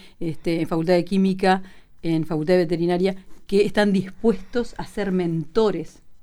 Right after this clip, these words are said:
este, y acompañar como asi-, como asesores técnicos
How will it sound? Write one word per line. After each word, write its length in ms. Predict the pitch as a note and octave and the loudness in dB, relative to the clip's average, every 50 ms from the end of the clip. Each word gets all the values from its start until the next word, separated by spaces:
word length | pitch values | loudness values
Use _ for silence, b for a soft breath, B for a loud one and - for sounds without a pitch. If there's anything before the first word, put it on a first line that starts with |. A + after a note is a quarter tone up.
| _ _ _ _ _ - | _ _ _ _ _ -14
este, 300 | - F#3 - - - F#3+ | -12 -12 -10 -10 -8 -6
y 100 | F3+ F3+ | -6 -6
acompañar 520 | F3+ E3 - F3 D#3+ F3 E3 E3 F3 F3+ F3 | -6 -4 -4 -4 -2 -2 -2 -2 -2 -2 -2
como 160 | F#3 F3+ F3 | -4 -4 -4
asi-, 240 | E3+ F3+ F3+ F3+ - - | -6 -8 -10 -10 -10 -12
como 220 | - - E3+ E3 D#3+ | -10 -8 -6 -6 -6
asesores 420 | D3+ E3 D3+ - G3 F3+ D#3 - | -6 -6 -8 -8 -6 -8 -8 -8
técnicos 640 | - - G3+ G3 G3+ G3+ G#3 G3+ G3+ - C4+ C4+ C4+ | -6 -2 -2 0 0 -2 -4 -4 -4 -6 -6 -6 -8